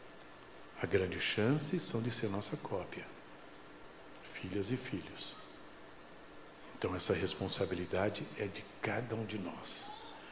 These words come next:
Não adianta depois eu atirar pedra. "É, eu ensinei certo." Ele que depois não quis fazer.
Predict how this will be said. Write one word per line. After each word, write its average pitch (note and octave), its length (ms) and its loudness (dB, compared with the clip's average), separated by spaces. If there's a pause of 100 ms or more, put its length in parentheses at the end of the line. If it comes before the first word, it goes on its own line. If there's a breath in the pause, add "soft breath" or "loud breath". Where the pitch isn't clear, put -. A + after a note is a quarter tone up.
(160 loud breath)
Não G#2 160 6
adianta G#2+ 540 12
depois A#2 320 10
eu A2 80 10
atirar G#2 320 6
pedra. C3 400 10 (340 loud breath)
"É, A2+ 340 12
eu G#2+ 140 12
ensinei D3+ 380 10
certo." - 520 10 (760)
Ele G2+ 180 2
que A#2+ 140 0
depois A#2 260 8
não B2+ 100 8
quis B2+ 220 6
fazer. G#2+ 420 2